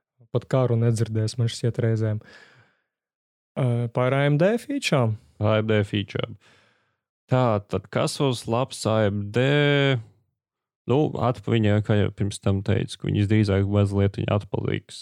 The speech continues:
Speaker 2: ray tracing ziņā, bet, nu, tas nav.
Speaker 1: Nu jā, v-, viņu Fidelity F X,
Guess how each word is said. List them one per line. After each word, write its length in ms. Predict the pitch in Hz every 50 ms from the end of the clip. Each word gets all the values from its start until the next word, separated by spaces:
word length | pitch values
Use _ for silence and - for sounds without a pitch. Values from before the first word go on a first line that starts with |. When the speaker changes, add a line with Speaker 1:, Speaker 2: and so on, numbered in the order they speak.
| - -
Speaker 2:
ray 240 | - - 110 135 160
tracing 500 | 156 - 175 165 160 151 - 160 151 143
ziņā, 440 | 139 131 131 147 147 143 143 139 135 123 113
bet, 160 | 113 110 -
nu, 160 | - 113 113
tas 240 | 117 - - - -
nav. 160 | 160 147 147
Speaker 1:
Nu 80 | 151 170
jā, 220 | 180 160 139 123 117 113
v-, 240 | 113 113 120 120 123 - 135
viņu 440 | 131 143 180 190 185 180 170 160 143 139 135
Fidelity 1040 | - - 135 127 127 120 123 135 147 151 151 143 135 135 _ _ _ - 127 123 123 120 117 117 113 - _ _ _ _ _ _ _ _ _ _ _ _ -
F 200 | 127 123 - 185
X, 240 | 247 262 - -